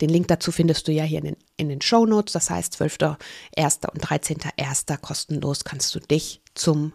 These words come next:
Workshop, Workshop, nicht Show, zum Workshop anmelden. Ja, das heißt, im ersten Schritt solltest du dir nun erstmal überlegen,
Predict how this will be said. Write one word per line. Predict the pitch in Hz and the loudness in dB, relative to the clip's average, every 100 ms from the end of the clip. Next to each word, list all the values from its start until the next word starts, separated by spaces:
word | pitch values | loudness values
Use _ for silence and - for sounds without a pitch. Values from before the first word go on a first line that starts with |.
| _ _ - | _ _ 2
Workshop, | 151 156 - - - - - - _ _ - | 4 6 4 -2 -2 -4 -8 -10 _ _ 4
Workshop, | 165 - - - - | 6 4 -6 -6 -8
nicht | - | -6
Show, | - - - - | -4 -6 -8 -8
zum | 151 147 | -4 -2
Workshop | 135 - - - 139 | -2 -2 -4 -4 -4
anmelden. | 143 139 139 135 - - - - - - - - - - _ | -4 -4 -6 -8 -14 -12 -12 -10 -12 -12 -14 -16 -20 -20 _
Ja, | - 160 | 4 4
das | 147 - | 4 2
heißt, | 208 269 359 - | 6 6 6 4
im | 214 | 4
ersten | 262 302 269 | 6 6 6
Schritt | - - 254 - - - | 6 6 6 4 -2 -2
solltest | - 220 339 320 - | 6 8 8 4 4
du | 196 | 4
dir | 185 180 214 254 - - | 6 8 8 4 0 -2
nun | 214 214 | 2 4
erstmal | - - - 208 175 | 4 2 4 2 4
überlegen, | 175 180 196 220 160 190 247 | 4 6 6 6 2 2 0